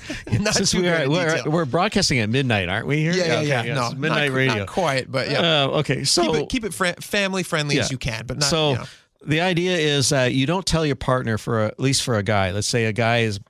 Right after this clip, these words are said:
Speaker 2: having sex, uh, intimate relations with a woman, and he's using a condom, and he takes the condom off.
Speaker 1: Prophylac-, we say prophylactic at this time of night.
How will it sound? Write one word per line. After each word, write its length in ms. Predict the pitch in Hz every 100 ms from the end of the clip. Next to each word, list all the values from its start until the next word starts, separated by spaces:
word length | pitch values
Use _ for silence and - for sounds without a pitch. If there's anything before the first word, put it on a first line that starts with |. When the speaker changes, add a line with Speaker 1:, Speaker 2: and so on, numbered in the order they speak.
| _ 113
Speaker 2:
having 380 | 113 113 104 101 - 214
sex, 500 | - 135 123 - - -
uh, 40 |
intimate 460 | 117 123 143 139 127
relations 480 | 117 117 113 135 107
with 100 | 113
a 60 |
woman, 400 | 107 113 117 104 - - _ -
and 80 | 120
he's 160 | 113
using 240 | 120 113 113
a 60 |
condom, 580 | 104 - 160 135 92 90 - _ _ _
and 80 | 123
he 200 | 117 107 _
takes 320 | - 160 160 -
the 40 |
condom 420 | - 135 131 117 110
off. 80 |
Speaker 1:
Prophylac-, 460 | 113 98 117 123 104
we 120 | 143
say 160 | 147 131
prophylactic 680 | - 123 113 107 107 - -
at 100 | -
this 140 | 110
time 220 | - 87
of 60 | 87
night. 160 | -